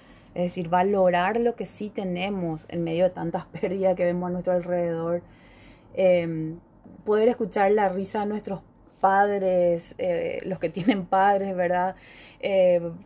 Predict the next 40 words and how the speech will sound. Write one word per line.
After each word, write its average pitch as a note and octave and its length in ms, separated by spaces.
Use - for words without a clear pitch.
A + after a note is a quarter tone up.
eh, F3 340
la F#3+ 240
risa G#3 240
de G3+ 40
nuestros G3+ 380
hijos, F#3 760
el G#3 160
tiempo A3+ 480
que A3 100
compartimos G3 560
con G#3 120
nuestros G#3 240
esposos. G3 280
Realmente C4 320
para C4 140
nosotros, A#3 380
u-, - 100
una G#3 300
de A3+ 40
las A#3+ 120
músicas, G3 280
yo F3+ 80
compartí F#3+ 340
también F#3 280
en G3 40
mis, F#3 280
en G3 140
mis F#3+ 200
redes, F3 400
¿verdad? F3 340
Que, F#3 200
em, E3+ 240
una F#3 140
de F#3 60
las G3 80
músicas F#3+ 300
que G3 80
para G3+ 140
nosotros F#3+ 340
fue G3 260